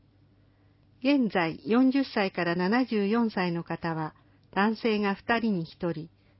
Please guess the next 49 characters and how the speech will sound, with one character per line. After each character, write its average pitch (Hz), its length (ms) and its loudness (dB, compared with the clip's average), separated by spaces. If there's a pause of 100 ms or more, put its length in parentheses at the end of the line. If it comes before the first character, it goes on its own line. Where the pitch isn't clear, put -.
(120)
女 196 140 -2
性 247 260 2
が 220 180 2
五 202 160 2
人 262 260 4
に 185 120 0
一 - 200 -4
人 180 160 -2
が 165 200 -4 (320)
メ 185 100 -2
タ 247 160 0
ボ 233 140 0
リ 226 140 -4
ッ - 60 -20
ク 226 140 -6
シ 226 160 -2
ン 208 100 2
ド 196 140 0
ロ 180 200 0
ー - 20 -4
ム、 151 240 -6 (240)
内 214 260 2
臓 254 240 0
脂 233 180 -4
肪 226 200 -2
症 226 260 -2
候 226 220 -2
群 165 240 -2
で 165 100 -4
あ 165 80 -2
る 165 140 -4
と 156 120 -6
言 143 100 -4
わ 175 120 0
れ 175 100 -2
て 160 140 -6
い 151 80 -6
ま 147 200 -8
す。 - 200 -20 (1200)
少 277 120 2
し 233 140 -4
で 208 100 2
も 190 120 2
早 220 300 0
い 214 100 -2
段 196 260 -2
階 190 200 -2
か 185 160 -6
ら 175 220 -2